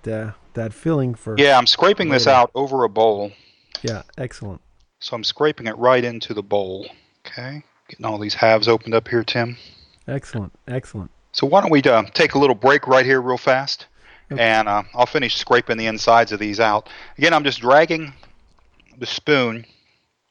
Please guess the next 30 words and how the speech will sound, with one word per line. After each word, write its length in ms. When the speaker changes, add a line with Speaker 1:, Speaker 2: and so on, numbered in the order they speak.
Speaker 2:
starting 380
in 100
the 140
op-, 280
with 120
the 120
open, 200
of 80
course, 280
with 100
the 80
open 260
potato, 400
the 100
open 220
side 320
up, 220
and 120
it, 100
with 120
the 80
potato 320
being 240
cooked, 400
this 100
stuff 280
just 260
scoops 500
right 360
out. 280